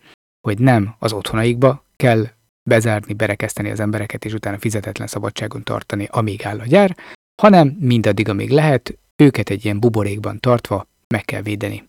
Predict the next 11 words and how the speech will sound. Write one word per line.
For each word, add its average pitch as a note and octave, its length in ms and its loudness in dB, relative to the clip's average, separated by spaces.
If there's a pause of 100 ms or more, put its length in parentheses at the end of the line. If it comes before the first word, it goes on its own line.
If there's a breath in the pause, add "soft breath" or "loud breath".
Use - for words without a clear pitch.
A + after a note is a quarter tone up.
(100)
a G2+ 300 -10
külső F3+ 300 4
hatásoktól, A#2 500 -2
és G#3 120 -6
akkor A2 180 -6
egyébként G2+ 340 -6
mehet G#2 220 -8
is A2 100 -8
tovább G#2+ 300 -8
a G#2+ 40 -4
munka. G#2+ 340 -6